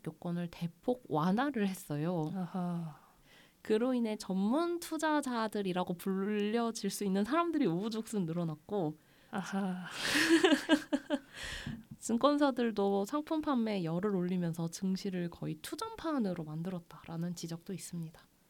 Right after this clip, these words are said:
Speaker 1: 따라서 전문 투자자 자격 요건을 다시 강화하고 씨에프디 거래를 투명하게 공개하게 만들자는 방안 등 씨에프디 제도를 전반적으로 정비해야 유사한 사태를 재발하지 않도록 막을 수 있다라고 보고 있습니다.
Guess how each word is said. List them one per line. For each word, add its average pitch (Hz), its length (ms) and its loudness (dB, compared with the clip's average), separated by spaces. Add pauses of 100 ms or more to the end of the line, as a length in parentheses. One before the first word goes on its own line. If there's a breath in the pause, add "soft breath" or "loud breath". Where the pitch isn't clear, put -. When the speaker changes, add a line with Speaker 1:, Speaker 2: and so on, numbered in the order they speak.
(560 soft breath)
Speaker 1:
따라서 269 540 -2
전문 214 380 -4
투자자 240 480 -6
자격 180 320 -8
요건을 190 340 -6
다시 175 240 -12
강화하고 185 720 -4 (220 loud breath)
씨에프디 330 480 -4
거래를 196 340 -6
투명하게 277 640 -6 (140)
공개하게 202 640 -4
만들자는 185 600 -2
방안 165 340 -6
등 294 180 -2 (400 soft breath)
씨에프디 330 480 -4
제도를 190 320 -4
전반적으로 180 640 -2
정비해야 196 720 -2 (140)
유사한 202 240 -2
사태를 202 340 -4
재발하지 180 1200 -8
않도록 190 560 -2 (180)
막을 175 220 -4
수 180 140 -6
있다라고 170 800 -2
보고 165 240 -6
있습니다. 151 560 -8